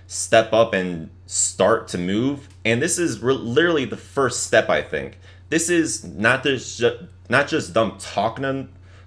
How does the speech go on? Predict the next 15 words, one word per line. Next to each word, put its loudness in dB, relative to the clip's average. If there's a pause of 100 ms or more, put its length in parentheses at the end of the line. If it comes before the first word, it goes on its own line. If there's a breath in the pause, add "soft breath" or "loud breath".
talking 2
about 2
them -2
talking -2
about 4
it, 0
but 0 (220 loud breath)
this -2
is 0
actually 4
them 0
talking -2
about 0
moving 0
forward, 2